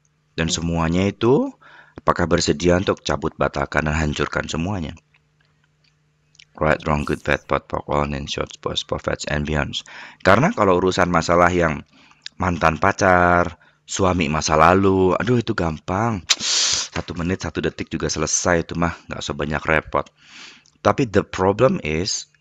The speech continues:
Speaker 1: you create a relationship with everything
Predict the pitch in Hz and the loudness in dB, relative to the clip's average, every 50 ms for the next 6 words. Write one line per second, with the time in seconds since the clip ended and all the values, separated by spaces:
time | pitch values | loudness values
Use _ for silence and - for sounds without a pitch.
0 | _ _ - 80 80 80 95 139 160 127 101 101 - _ - - 90 87 92 104 | _ _ -10 -6 -2 0 2 2 4 2 2 0 -2 _ -8 -6 -2 2 2 2
1 | - - _ - 87 90 92 87 87 90 101 110 - - 107 92 82 78 - - | 2 0 _ -4 -2 0 2 2 4 4 4 4 2 0 -2 -2 -2 -2 -4 -4
2 | 76 69 69 - - - _ _ - _ _ _ _ _ _ _ _ _ _ _ | -4 -6 -8 -10 -12 -20 _ _ -20 _ _ _ _ _ _ _ _ _ _ _
3 | _ _ _ _ _ _ _ _ _ - _ 85 82 90 - - - _ - 78 | _ _ _ _ _ _ _ _ _ -20 _ 0 2 2 2 0 -6 _ 2 2
4 | 85 95 117 - - 90 90 82 - - - 76 73 71 71 73 90 123 | 2 2 0 -2 -4 -4 -4 -4 -6 -8 -8 -8 -8 -8 -8 -6 -6 -8